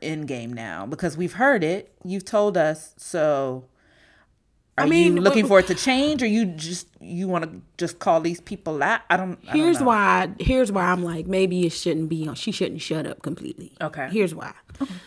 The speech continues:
Speaker 2: Because what we heard was footage from her comedy show.
Speaker 1: Right. You're right.
Speaker 2: And <clears throat> We don't know what was said, like, even thirty seconds before that.
Speaker 1: Right,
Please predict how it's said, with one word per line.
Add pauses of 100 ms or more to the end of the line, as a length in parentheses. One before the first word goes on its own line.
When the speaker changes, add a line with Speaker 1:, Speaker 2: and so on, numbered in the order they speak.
(140)
Speaker 2:
Because
what
we
heard
was
footage
from
her
comedy
show. (120)
Speaker 1:
Right. (280)
You're
right.
Speaker 2:
And (320)
<clears throat> (460)
We
don't
know
what
was
said,
like, (360)
even
thirty
seconds
before
that.
Speaker 1:
Right,